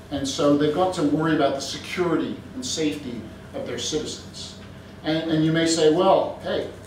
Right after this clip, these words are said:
China's a dictatorship. Why should they care about some, you know, some of their people,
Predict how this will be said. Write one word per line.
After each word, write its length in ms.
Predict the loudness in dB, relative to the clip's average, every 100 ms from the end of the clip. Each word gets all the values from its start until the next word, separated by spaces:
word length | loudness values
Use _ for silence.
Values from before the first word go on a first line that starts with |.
| -12
China's 680 | -4 0 2 4 2 0 -4
a 80 | -6
dictatorship. 680 | -4 0 2 4 2 -2 -6 -4
Why 120 | -2
should 200 | -2 0
they 160 | 2 2
care 240 | 4 4
about 300 | 6 4 0
some, 340 | 0 0 0 -6 -10 -16 -18 -18 -18 -16 -18 -10
you 80 | -6
know, 260 | -4 -4 -6
some 200 | -2 0
of 80 | 2
their 100 | 2
people, 440 | 2 2 2 0